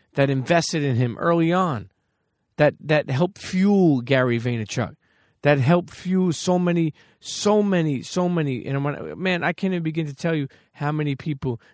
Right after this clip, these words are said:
this guy fueled. Okay, uh, you know, involved, uh, you know, involved with the Jets and now involved with the Dolphins. Okay, a C E O, a founder, a business builder.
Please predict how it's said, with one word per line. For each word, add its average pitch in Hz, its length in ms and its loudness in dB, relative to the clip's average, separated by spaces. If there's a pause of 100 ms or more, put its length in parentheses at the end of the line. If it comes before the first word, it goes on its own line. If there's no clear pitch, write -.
this 120 180 -8
guy 117 200 -2
fueled. 110 500 -8 (300)
Okay, 123 380 -2 (520)
uh, 107 420 -4
you 131 300 -10
know, 123 180 -6
involved, 135 500 -4
uh, 139 60 -10
you 147 140 -10
know, 127 220 -8
involved 139 580 -6
with 135 160 -12
the 127 80 -10
Jets 147 480 -4
and 123 240 -8
now 147 240 0
involved 143 380 -2
with 120 160 -10
the 113 60 -16
Dolphins. 147 840 -2 (340)
Okay, 131 360 0 (260)
a - 60 -6
C 151 380 -4
E 151 60 4
O, 135 320 2
a - 40 -10
founder, 156 680 0
a - 80 -16
business 143 500 2
builder. 113 540 -2